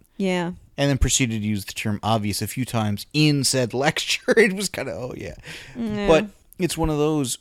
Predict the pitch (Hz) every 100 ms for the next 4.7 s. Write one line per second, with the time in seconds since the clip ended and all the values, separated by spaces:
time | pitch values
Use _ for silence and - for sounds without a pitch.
0 | - 123 127 123 120 117 123 123 113 110
1 | 104 - _ - - 147 131 127 127 -
2 | 120 107 - - - - 123 113 117 -
3 | 104 92 110 117 117 107 107 104 - 107
4 | 104 - 107 110 - 92 -